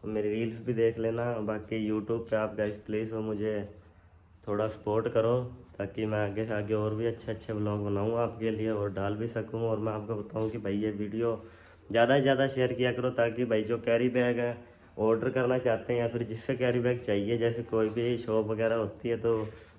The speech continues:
उन्हें carry bag चाहिए होते हैं, तो भाई वो order भी कर सकते हैं। तो गाइस बस इस बात का ध्यान रखना please, क्योंकि भाई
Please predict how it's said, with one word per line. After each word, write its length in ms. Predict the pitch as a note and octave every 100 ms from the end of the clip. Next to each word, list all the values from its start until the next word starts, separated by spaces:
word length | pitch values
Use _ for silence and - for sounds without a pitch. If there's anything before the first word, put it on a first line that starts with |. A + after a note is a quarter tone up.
| -
उन्हें 220 | A2+ A#2
carry 220 | A2+ A2+
bag 160 | A#2 A#2
चाहिए 280 | A2+ G2 G#2
होते 280 | A2+ A2 A2+
हैं, 140 | A#2
तो 100 | A#2
भाई 180 | G#2 G2+
वो 180 | G#2 A#2
order 200 | A2+ A2+
भी 140 | B2
कर 140 | B2 A#2
सकते 360 | A#2 G#2 - B2
हैं। 240 | A#2+ A#2+ - - _ _ _ _ _ _ - _ _ _ - - - _ _ -
तो 100 | G2
गाइस 300 | A2 A#2 A2+
बस 180 | A2+ A#2
इस 120 | A2
बात 220 | G#2+ A2+ A#2
का 120 | A2+
ध्यान 240 | G2+ F#2+
रखना 280 | G2+ G#2+ A#2
please, 420 | A2+ G#2+ A#2+ A#2+ B2+ - - - - -
क्योंकि 240 | - A2 A#2
भाई 340 | G#2 G2+ A#2